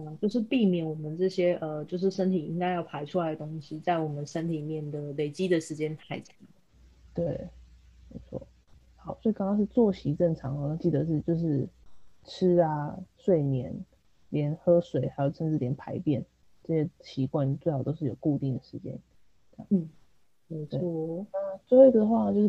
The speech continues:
Speaker 2: 补充合适的益生菌。那如果提到益生菌，是我们刚刚有提到说大肠，就是我们七十percent的免疫力都在，免疫系统的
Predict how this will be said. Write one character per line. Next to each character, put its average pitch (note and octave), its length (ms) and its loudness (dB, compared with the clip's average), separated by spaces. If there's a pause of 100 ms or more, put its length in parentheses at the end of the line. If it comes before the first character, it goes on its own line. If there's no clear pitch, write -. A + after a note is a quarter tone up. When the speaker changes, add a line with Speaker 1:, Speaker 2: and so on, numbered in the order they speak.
Speaker 2:
补 C#3 200 0
充 E3+ 400 0
合 C#3 260 -4
适 - 180 -4
的 E3 80 -2
益 E3+ 160 4
生 D#3 280 -2
菌。 D#3+ 260 -2 (420)
那 B3+ 280 6
如 B3+ 200 8
果 B3+ 140 10
提 - 240 2
到 G#3 100 8
益 G#3 80 6
生 G3+ 220 6
菌， G3 100 6
是 G#3 120 6
我 F3 40 8
们 D#3 80 0
刚 E3 120 4
刚 E3 80 4
有 C3+ 100 2
提 - 140 -2
到 D3 180 4
说 C#3+ 320 2
大 D3+ 260 2
肠， A#2+ 400 -4 (600)
就 D#3+ 100 0
是 D#3+ 80 4
我 D#3 100 0
们 D#3+ 80 0
七 G#3 200 4
十 G3 40 2
percent D#3+ 360 6
的 D#3 100 2
免 C#3 180 2
疫 D#3 220 2 (300)
力 C#3+ 280 2
都 C3 160 0
在， C3+ 440 2 (340)
免 D3 160 2
疫 - 20 4
系 F3 140 2
统 - 180 -2
的 - 240 -4